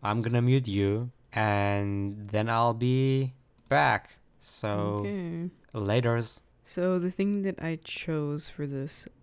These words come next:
Speaker 2: rookie is the performance from K B S Song Festival two thousand eighteen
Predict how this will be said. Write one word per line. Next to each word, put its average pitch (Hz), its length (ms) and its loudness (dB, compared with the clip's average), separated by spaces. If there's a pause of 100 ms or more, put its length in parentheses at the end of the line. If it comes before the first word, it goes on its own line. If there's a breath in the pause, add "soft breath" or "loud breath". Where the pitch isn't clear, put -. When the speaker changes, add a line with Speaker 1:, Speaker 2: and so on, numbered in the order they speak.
(120)
Speaker 2:
rookie 143 600 -4
is 135 480 -2 (340)
the 147 500 4
performance 226 540 6
from 165 480 4 (260)
K 175 200 10
B 170 140 12
S 160 120 8
Song 131 240 2
Festival 127 480 0
two - 140 -2
thousand 139 280 4
eighteen 151 640 4